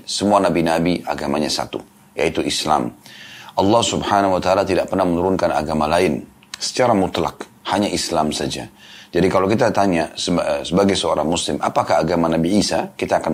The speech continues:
mengatakan Islam. "Apakah agama Nabi Musa?" Kita akan mengatakan Islam.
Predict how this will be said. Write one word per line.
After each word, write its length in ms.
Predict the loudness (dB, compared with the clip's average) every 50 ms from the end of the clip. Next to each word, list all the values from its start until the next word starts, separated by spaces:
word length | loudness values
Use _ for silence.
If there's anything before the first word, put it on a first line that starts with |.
| -2 -2
mengatakan 400 | -2 -4 -6 -6 -8 -6 -6 -6
Islam. 480 | -6 -8 -8 -2 2 2 2 2 2 -4 -12 -20 -20 -20 -20 -12 -2
"Apakah 400 | 0 2 4 4 2 4 2 2
agama 240 | 4 2 2 2 2
Nabi 240 | 2 2 0 2 2
Musa?" 400 | 2 2 2 2 0 -2 -2 -2
Kita 240 | -4 -4 -4 -2 -2
akan 160 | -2 -2 -2
mengatakan 400 | -2 -2 -4 -4 -4 -4 -4 -4
Islam. 480 | -4 -6 -2 0 2 2 2 0 -2